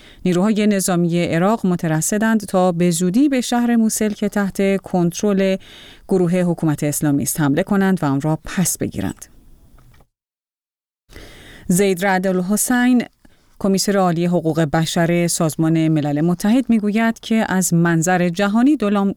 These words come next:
دونالد ترامپ، نامزد جمهوری‌خواه انتخابات ریاست جمهوری در آمریکا، انسانی خطرناک است. زید الحسین می‌گوید برخی از اظهار نظرهای آقای ترامپ از منظر حقوق بشر به شدت نگران کننده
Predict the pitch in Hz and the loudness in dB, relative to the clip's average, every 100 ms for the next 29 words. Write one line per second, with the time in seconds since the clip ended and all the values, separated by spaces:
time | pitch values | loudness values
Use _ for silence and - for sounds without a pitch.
0 | 185 196 190 180 - 285 294 - - - | -2 0 0 -2 -2 2 2 0 -12 -12
1 | - 190 185 202 208 214 185 170 170 160 | -4 0 2 0 0 0 0 0 0 0
2 | 185 190 175 156 165 156 156 170 160 147 | 0 0 0 -2 -2 -2 0 0 0 0
3 | 147 165 175 165 165 165 160 160 156 - | -2 -2 -2 0 2 2 2 0 0 -2
4 | 170 165 180 - 240 - - - 196 185 | 0 0 0 0 0 -2 -14 -6 -2 0
5 | 175 262 262 262 - 165 165 131 - - | 0 2 2 0 -2 -4 -2 -4 -6 -8
6 | - - - - - - - - - 190 | -8 -8 -10 -20 -20 -20 -20 -20 -4 -2
7 | 180 170 175 170 196 196 175 170 196 196 | 0 0 0 0 2 2 2 0 0 0
8 | 196 131 151 180 - 185 165 165 180 165 | 0 -2 0 0 0 0 0 0 0 2
9 | 170 160 165 151 175 160 156 147 160 151 | 2 2 0 0 0 2 0 0 -2 0
10 | 160 - 247 269 - 175 - 165 165 156 | -2 -2 0 0 0 -2 0 0 0 0
11 | 170 175 170 156 160 156 151 170 170 - | 0 2 0 0 0 0 0 0 -2 0
12 | 226 226 185 180 - 180 160 - 233 - | 0 0 -2 -2 -2 -4 -2 -2 -2 0
13 | 160 151 151 143 151 165 160 220 | -2 0 0 -2 0 0 2 0